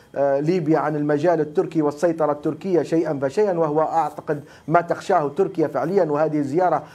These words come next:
حرص عليها أردوغان أن تأتي سريعا وأن يقوم بتوقيع اتفاقيات مع السيد عبد الحميد دبيبة حتى لا يفقد كامل مصالح. الآن حرب مصالح في ليبيا،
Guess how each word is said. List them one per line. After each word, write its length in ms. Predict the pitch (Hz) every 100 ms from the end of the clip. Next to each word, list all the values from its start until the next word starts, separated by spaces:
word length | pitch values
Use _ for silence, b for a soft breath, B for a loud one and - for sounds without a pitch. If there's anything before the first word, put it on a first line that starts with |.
| B
حرص 380 | - 180 165 -
عليها 340 | 135 170 156
أردوغان 440 | 147 131 147 185 165
أن 200 | 151 139
تأتي 280 | 190 160 151
سريعا 300 | 160 190 156
وأن 180 | 147
يقوم 400 | 147 160 165 185 147
بتوقيع 840 | 151 127 139 135 135 143 175 185
اتفاقيات 680 | 143 151 143 147 175 170 165
مع 280 | 151 139 127 B B B
السيد 320 | 131 - 170
عبد 160 | 143 139
الحميد 320 | 131 156 165
دبيبة 340 | 151 185 202 165
حتى 260 | 175 180
لا 100 | 208
يفقد 300 | 233 226 143 135
كامل 220 | 175 156
مصالح. 460 | 147 147 175 143 139
الآن 300 | 151 208 190
حرب 320 | 156 226 147
مصالح 380 | 156 151 185 151
في 140 | -
ليبيا، 280 | 143 127 113